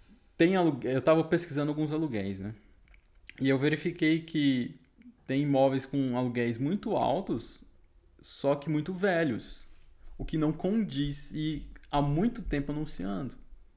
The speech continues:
Por quê? Porque o, o proprietário, ele deve ter uma visão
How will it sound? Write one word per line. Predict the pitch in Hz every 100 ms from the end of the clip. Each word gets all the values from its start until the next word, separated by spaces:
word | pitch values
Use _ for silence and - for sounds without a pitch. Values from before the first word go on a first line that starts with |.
| _ - - - -
Por | 170 185
quê? | 127 104 104
Porque | 123 123 135
o, | 139 135 123 101 76 101
o |
proprietário, | 123 123 151 151 - 107 170
ele | 151 123
deve | 117 139 160
ter | 135
uma | 120
visão | 117 127 120 123 185